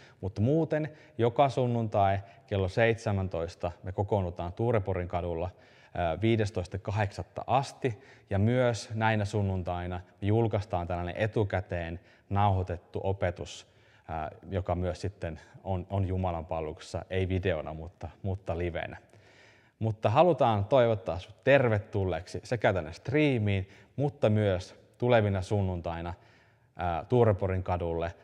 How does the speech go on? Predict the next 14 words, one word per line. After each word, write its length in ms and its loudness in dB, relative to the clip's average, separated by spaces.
rakentumaan, 920 2
ää, 240 -6
yhteydestä, 920 -2
tapaamaan 760 0
ihmisiä, 420 0
joita 280 -4
et 240 -10
välttämättä 520 0
ole 80 -4
nähnyt 320 -6
tosi, 260 0
tosi 240 -2
pitkään 460 -4
aikaa, 520 -6